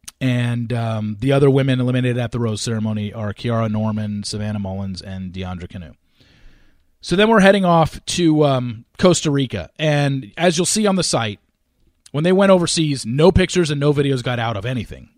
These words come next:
Nobody even saw them walking around towns. So there's nothing out there. And I've only got a few things that I can add.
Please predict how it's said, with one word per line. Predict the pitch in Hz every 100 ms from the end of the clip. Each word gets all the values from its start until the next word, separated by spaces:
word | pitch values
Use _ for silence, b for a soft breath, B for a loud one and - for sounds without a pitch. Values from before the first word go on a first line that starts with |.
| _
Nobody | 131 170 180
even | 151 135
saw | 165 147
them | 143 135 127 107 _
walking | 120 156 - 135
around | 127 127 127 120 - _ _ -
towns. | 143 147 107 80 - _ _ _ _ _ _ _
So | - 160 147 131 - _ _ _ _ _ _ _ _ _ _ _ _ - 139
there's | 180 165
nothing | 170 147
out | 127 120
there. | 104 95 - _ _ _ _ _ _ _ _ _ _ _ _ _ _ _ -
And | 127 127 123 123
I've | 127 135
only | 139 127
got | 120 120 117
a |
few | - 120 117
things | 127 110 107 101
that | 104
I | 104
can | 107
add. | 104 110 95 98